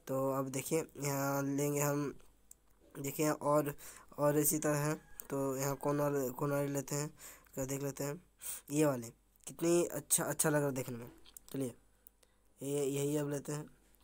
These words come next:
चलिए ये color तो हो गया हमारा, अब shape लेंगे कुछ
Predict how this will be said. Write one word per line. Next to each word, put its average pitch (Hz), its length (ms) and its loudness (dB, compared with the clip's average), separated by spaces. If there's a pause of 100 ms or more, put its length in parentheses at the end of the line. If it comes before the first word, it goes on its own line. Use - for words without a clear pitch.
(1080)
चलिए 139 160 -4
ये 135 140 -2
color 143 300 0
तो 151 140 2
हो 151 60 2
गया 151 160 4
हमारा, 151 320 2 (460)
अब 135 640 2 (1080)
shape 151 420 2
लेंगे 127 260 -2
कुछ - 240 -12